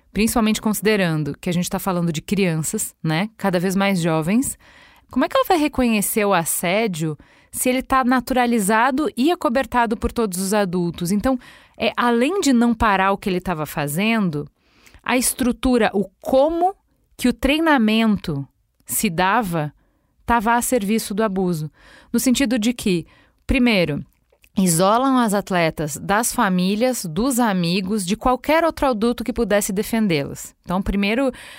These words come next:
é, dentro do, da série Era Uma Vez, que a gente fala de violência doméstica, a gente desenha o ciclo do abuso. E o primeiro,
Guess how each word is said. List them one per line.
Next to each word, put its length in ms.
é, 260
dentro 340
do, 300
da 140
série 280
Era 140
Uma 180
Vez, 360
que 100
a 60
gente 140
fala 200
de 140
violência 380
doméstica, 580
a 60
gente 200
desenha 400
o 40
ciclo 280
do 80
abuso. 440
E 100
o 40
primeiro, 560